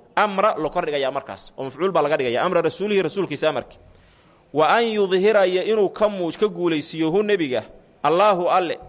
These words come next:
ama hu diinkiisa, Allaahu Alle, cala diini, diimaha kullihi dhammaantiis. Diinta Nebi Maxamed inay diimaha oo dhan ka sarrayso. Wa haadaa kanina,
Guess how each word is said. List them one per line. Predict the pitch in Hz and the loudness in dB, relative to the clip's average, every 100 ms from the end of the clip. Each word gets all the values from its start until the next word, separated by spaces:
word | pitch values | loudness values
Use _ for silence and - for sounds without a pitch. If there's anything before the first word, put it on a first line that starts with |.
| - _ _ _ _ _ _ _ _ _ | -20 _ _ _ _ _ _ _ _ _
ama | 131 156 175 | -2 0 0
hu | 180 233 | 0 -2
diinkiisa, | 170 180 226 190 160 156 165 175 | -6 -4 -4 -4 -4 -4 0 2
Allaahu | 160 165 185 196 180 | 4 4 4 4 2
Alle, | 170 190 170 | 2 4 4
cala | 147 165 208 | 2 2 2
diini, | 156 190 190 | -2 -8 -6
diimaha | 160 156 170 190 170 | -6 -6 -4 -2 -4
kullihi | 170 269 294 247 190 180 | -2 0 0 2 2 2
dhammaantiis. | 160 156 160 123 107 - - | 0 -4 -8 -10 -16 -18 -8
Diinta | 170 226 196 | -4 -2 -2
Nebi | 208 | -2
Maxamed | 185 165 170 | -2 -2 -4
inay | 190 | -4
diimaha | 151 175 208 190 | -4 -4 -2 2
oo | |
dhan | 269 | 0
ka | 214 | 0
sarrayso. | 185 156 127 - - _ - - - _ _ _ _ _ _ _ _ _ _ - | -2 0 -2 -6 -16 _ -18 -16 -18 _ _ _ _ _ _ _ _ _ _ -6
Wa | 147 | 0
haadaa | 165 214 214 180 185 165 | 2 4 4 2 2 0
kanina, | 160 139 120 110 | -2 -2 -2 -8